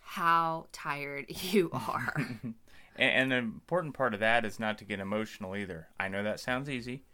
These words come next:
Speaker 2: It's important to let them know you're not doing this because you're angry, you're not frustrated, even though deep down you really are, but you're doing this because it's the rule. That's the important part.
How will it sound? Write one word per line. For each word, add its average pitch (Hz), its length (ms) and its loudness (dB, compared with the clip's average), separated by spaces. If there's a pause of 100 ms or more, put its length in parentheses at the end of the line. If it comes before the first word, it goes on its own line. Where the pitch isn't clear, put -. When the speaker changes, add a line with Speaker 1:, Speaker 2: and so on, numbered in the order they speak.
(200)
Speaker 2:
It's 117 180 -6
important 127 580 -2
to 107 180 -4
let 113 200 4
them 139 200 -4
know 110 300 2
you're 107 180 -2
not 104 260 0
doing 127 220 -4
this 131 160 -4
because 123 400 -10
you're 147 240 -10
angry, 104 640 -4 (280)
you're 101 140 -6
not 107 260 0
frustrated, 107 840 -2 (100)
even 87 220 -12
though 101 120 -6
deep 107 240 -6
down 113 280 -2
you 101 80 -4
really 113 240 -4
are, 110 340 0 (960)
but 107 160 -4
you're 127 160 0
doing 143 300 -2
this 123 160 0
because 113 320 -4
it's 107 180 -10
the 127 100 -4
rule. 160 380 -2 (220)
That's 113 200 4
the 139 100 -2
important 131 420 -2
part. 95 320 -2